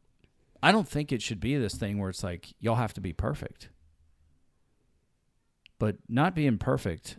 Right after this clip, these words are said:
I mean, it's okay to make mistakes, e-, et cetera, but not being perfect,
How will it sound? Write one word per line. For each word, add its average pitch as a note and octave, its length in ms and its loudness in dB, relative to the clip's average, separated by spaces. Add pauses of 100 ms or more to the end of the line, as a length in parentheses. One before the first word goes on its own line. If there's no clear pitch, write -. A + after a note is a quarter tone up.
I - 40 -6
mean, A2 240 2
it's A2+ 220 -2
okay C#3 260 2
to B2 80 0
make A2 160 0
mistakes, B2 680 -4
e-, - 80 -8 (100)
et G2 140 -8
cetera, C#3+ 500 -4 (480)
but F#2 140 -2
not B2 200 2
being F#2 220 -2
perfect, - 500 -4